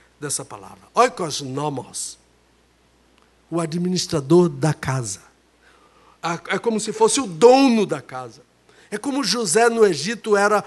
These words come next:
o mordomo do faraó, do, do chefe da guarda do, do faraó chamado Potifar. O problema é que essa palavra mordomia ganhou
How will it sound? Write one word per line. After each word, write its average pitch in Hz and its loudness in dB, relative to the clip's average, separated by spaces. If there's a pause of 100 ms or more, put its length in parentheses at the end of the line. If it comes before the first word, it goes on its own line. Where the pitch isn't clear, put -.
(120)
o 254 -4
mordomo 233 6
do 185 -4
faraó, 147 -10 (680)
do, 151 -2 (1000)
do 151 -6
chefe 233 2
da 180 -4
guarda 160 -2
do, 135 -10 (380)
do 156 -6
faraó 147 -4
chamado 143 -10 (560)
Potifar. - -4 (460)
O - -20
problema 349 2
é - 0
que 359 -6
essa 320 -2
palavra 214 0
mordomia 196 -2
ganhou 226 0